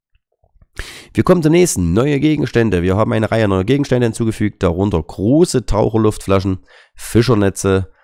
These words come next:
Batterien, Waffendisplaybretter, tragbare Reparaturwerkzeuge und sogar ein Vogelfangnetz. Und da sehen wir auch hier schon auf dem Bild, hier hinten sehen wir dieses Waffendisplay.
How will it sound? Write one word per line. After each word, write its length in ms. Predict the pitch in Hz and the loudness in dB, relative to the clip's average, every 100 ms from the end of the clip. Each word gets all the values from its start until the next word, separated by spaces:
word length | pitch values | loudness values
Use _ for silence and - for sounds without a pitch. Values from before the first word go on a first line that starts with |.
| _ _ | _ _
Batterien, 760 | - 92 98 98 139 180 175 123 | -6 -2 0 0 2 2 0 0
Waffendisplaybretter, 1120 | - 131 120 120 - - 98 - - 87 85 | 0 0 -2 -2 -4 -4 -2 -2 -4 -4 -6
tragbare 560 | 82 90 98 92 82 | -2 -2 -2 -4 -4
Reparaturwerkzeuge 1040 | 80 85 110 127 185 170 143 - 110 110 - | -6 -4 -4 0 2 2 0 0 0 0 -2
und 240 | 90 104 | -2 -2
sogar 520 | - 87 - 80 78 - _ _ _ - | -2 -4 -4 -4 -4 -6 _ _ _ -2
ein 340 | 95 127 139 _ | 0 0 -4 _
Vogelfangnetz. 960 | - - 107 90 78 69 71 65 - - - - - - - | -12 2 4 4 2 -2 -4 -8 -10 -14 -16 -20 -20 -20 -8
Und 120 | 85 | -2
da 80 | 92 | 2
sehen 160 | 123 | 4
wir 80 | 123 | 4
auch 80 | 101 | 4
hier 120 | 110 | 2
schon 120 | 110 | 2
auf 100 | 95 | -2
dem 140 | - 80 | -2 0
Bild, 200 | 117 107 | 2 2
hier 80 | |
hinten 200 | 98 - | 0 0
sehen 200 | 98 107 | 0 2
wir 100 | 101 | 2
dieses 340 | 92 95 85 80 | 0 -4 -4 -2
Waffendisplay. 760 | 120 120 92 90 - 90 139 | 0 0 -2 -4 -2 0 0